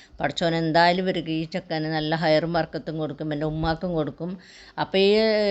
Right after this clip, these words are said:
ചെറുക്കൻ അതുപോലെ വളർത്തിയത് ആരായി? ഉമ്മയും വാപ്പയാണ്. അതുപോലെ തന്നെ അപ്പോൾ അവർക്ക് അതിൻ്റേതായ തക്ക പ്രതിഫലമുണ്ട്.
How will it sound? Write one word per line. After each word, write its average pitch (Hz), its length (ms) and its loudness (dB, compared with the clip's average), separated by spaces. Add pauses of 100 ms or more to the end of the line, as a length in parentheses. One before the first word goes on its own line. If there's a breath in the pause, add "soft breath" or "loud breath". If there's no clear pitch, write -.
(220)
ചെറുക്കൻ 190 420 2
അതുപോലെ 196 320 4
വളർത്തിയത് 185 640 2
ആരായി? 175 380 4
ഉമ്മയും 165 340 -4
വാപ്പയാണ്. 160 440 -6
അതുപോലെ 151 420 -6
തന്നെ 160 240 -2
അപ്പോൾ 147 240 -2
അവർക്ക് 160 300 -2
അതിൻ്റേതായ 160 520 0
തക്ക - 280 -8
പ്രതിഫലമുണ്ട്. 156 760 -2